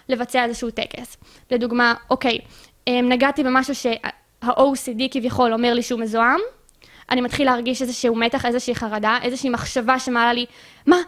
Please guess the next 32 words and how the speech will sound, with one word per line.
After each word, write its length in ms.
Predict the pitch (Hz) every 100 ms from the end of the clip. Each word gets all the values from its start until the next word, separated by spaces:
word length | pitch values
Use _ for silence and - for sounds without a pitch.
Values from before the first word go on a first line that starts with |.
| - -
אז 140 | 254
אוי 100 | 277
ואבוי, 300 | 262 247 349
אני, 220 | 269 240
אני 280 | 240 240 233
אקבל 200 | 226 254
סרטן." 520 | 254 254 226 226 220 262 427 _ - - - _
ברמה 280 | 233 247 285
ההגיונית, 440 | 370 247 247 302 254
רוב 180 | 269
הפעמים, 500 | 349 254 226 226 269 370 -
יש 220 | 269 359
את 100 | 415
ההבנה 440 | 247 220 247 254
שזה 440 | 240 240 233 220 254
חסר 280 | 262 -
היגיון, 500 | 247 240 220 214 226 349 - _ _ _ _ _ - 262
ועם 300 | 226 - 302
זאת, 240 | 330 381 330
יש 140 | 269
את 80 | 294
אותה 180 | 254 262
תחושה 440 | - 247 - 247 262 - - -
של 220 | - 254 247 -
דחף 480 | 208 208 262 269 -
לעשות 300 | 233 226 247
את 100 | 247
הפעולה. 380 | 220 226 220 220 220
אז 100 | 254
זה 60 | 240
יכול 260 | 247 254 254
להיות 320 | 247 247